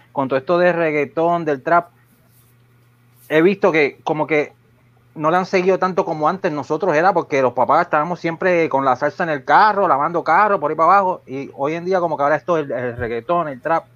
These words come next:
pero tú estás trayéndole esa música a esta generación y eso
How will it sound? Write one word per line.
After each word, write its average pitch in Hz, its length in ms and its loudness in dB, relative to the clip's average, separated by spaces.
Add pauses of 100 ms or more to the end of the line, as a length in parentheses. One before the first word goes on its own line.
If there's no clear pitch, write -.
(340)
pero 135 160 2
tú 139 100 -6
estás 160 200 -2
trayéndole 170 680 0 (260)
esa 147 280 0
música 170 560 -2 (800)
a 143 100 0
esta 170 200 0
generación 170 560 2
y 147 60 0
eso 143 420 0